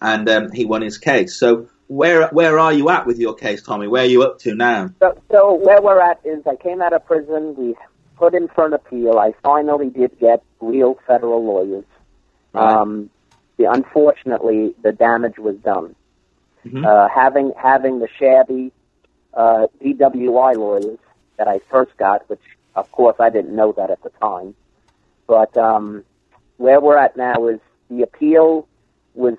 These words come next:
Speaker 2: basic. I don't even think they gave it a whole month. Um, the appeal, they, they gave me a whole month before they said they weren't gonna go any further with it, and they were just gonna stick with the original court's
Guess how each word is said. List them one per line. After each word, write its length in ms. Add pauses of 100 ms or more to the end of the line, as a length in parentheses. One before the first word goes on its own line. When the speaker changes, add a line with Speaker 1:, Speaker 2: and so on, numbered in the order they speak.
Speaker 2:
basic. 380
I 120
don't 200
even 160
think 280
they 100
gave 240
it 60
a 40
whole 240
month. 340 (640)
Um, 460 (920)
the 160
appeal, 580
they, 240
they 140
gave 200
me 120
a 60
whole 200
month 240
before 280
they 220
said 160
they 100
weren't 300
gonna 140
go 200
any 120
further 360
with 180
it, 120
and 100
they 60
were 100
just 240
gonna 220 (140)
stick 260
with 160
the 120
original 420
court's 360